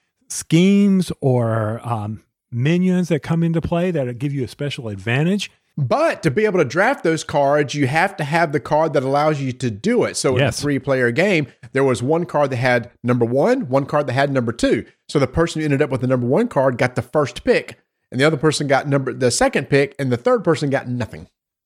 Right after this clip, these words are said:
Speaker 1: Right. These were the special keys, and the more players you have, the more keys, the more henchmen that come out or schemes.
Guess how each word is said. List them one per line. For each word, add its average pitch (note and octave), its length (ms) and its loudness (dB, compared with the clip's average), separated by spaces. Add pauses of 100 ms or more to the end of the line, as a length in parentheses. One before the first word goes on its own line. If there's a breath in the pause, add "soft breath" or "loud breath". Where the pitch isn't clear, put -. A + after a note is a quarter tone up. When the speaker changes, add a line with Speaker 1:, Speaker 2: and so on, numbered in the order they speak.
(100)
Speaker 1:
Right. B2+ 260 0
These C3 220 0
were D3 100 4
the C#3+ 80 2
special D3+ 380 0
keys, G#3 340 2
and C#3 160 -2
the C3 60 -4
more D3 180 -2
players D#3+ 300 -2
you D3+ 60 -2
have, D#3 180 -2
the C3+ 60 -6
more A#2+ 180 -6
keys, F3 460 -2
the B2+ 60 -8
more A2 200 -2
henchmen D#3 340 2
that D3+ 120 -2
come D#3 140 -2
out D3+ 200 -2
or A2 80 -6
schemes. F3 500 -6